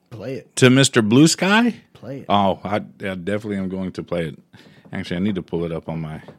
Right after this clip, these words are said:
Speaker 2: on my big computer. Because the speaker's on the little
Speaker 1: I loved watching Groot, Baby Groot dance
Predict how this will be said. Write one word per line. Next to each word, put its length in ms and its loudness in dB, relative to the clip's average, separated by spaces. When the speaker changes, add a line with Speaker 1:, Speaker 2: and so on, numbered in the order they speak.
Speaker 2:
on 120 -4
my 140 -6
big 280 -10
computer. 540 -14
Because 260 -6
the 60 -10
speaker's 380 -10
on 120 -10
the 80 -10
little 400 -10
Speaker 1:
I 120 -2
loved 500 0
watching 580 -2
Groot, 500 -4
Baby 300 0
Groot 320 -4
dance 560 -8